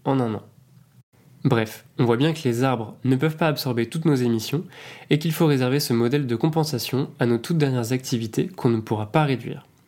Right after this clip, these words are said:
Et justement, pour revenir à nos moutons, nous arrivons sur la fin de cet épisode et je te propose d'écouter Paul, à qui nous avons demandé à combien il était confiant pour l'avenir sur une échelle de un à cent.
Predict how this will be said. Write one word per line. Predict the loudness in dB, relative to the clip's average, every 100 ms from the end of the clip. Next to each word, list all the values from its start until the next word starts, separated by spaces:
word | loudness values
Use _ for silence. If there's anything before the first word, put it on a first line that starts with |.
| -20 -20 -20 -20 _ _ _ _ _ -2
Et | 0
justement, | 0 2 2 2
pour | 2 2
revenir | 4 4 4
à |
nos | 4
moutons, | 2 2 0 0 -2 0
nous | 0 2
arrivons | 2 2 0
sur | 0 0
la | 2
fin | 2 0
de |
cet | 0 -2
épisode | 0 0 0 -2 -2 -2
et |
je | 0
te | 0
propose | 0 0 0 0
d'écouter | -2 -2 -2 -2
Paul, | 0 0 0 -2
à | -2
qui | 0
nous | 2
avons | 2 0
demandé | 0 2 2 0 -2 -6
à | -2
combien | 0 2 4
il | 2
était | 0 -2
confiant | -2 -2 -4 -6
pour | 0
l'avenir | 0 0 0 -2 -4 -8
sur | -2 0
une | 0
échelle | 0 0 0 -2
de | -4 -2
un | 0
à | 0
cent. | -2 -10